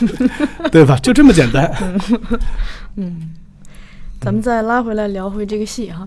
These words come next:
Speaker 1: 好。
Speaker 2: 因为做历史剧绕不开的一个东西，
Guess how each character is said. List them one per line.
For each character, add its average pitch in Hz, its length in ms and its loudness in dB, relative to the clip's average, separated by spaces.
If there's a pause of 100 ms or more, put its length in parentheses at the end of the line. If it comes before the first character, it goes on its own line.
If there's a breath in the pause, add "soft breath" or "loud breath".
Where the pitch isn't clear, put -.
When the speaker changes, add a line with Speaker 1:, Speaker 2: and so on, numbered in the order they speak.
(100)
Speaker 1:
好。 120 200 -6 (760)
Speaker 2:
因 254 100 -2
为 277 180 2 (320)
做 277 220 2
历 254 180 4
史 190 220 -8
剧 185 480 -10 (140)
绕 233 200 2
不 214 80 -4
开 254 220 -2
的 247 80 -2
一 208 140 -4
个 196 200 -4
东 202 240 -8
西， 196 280 -12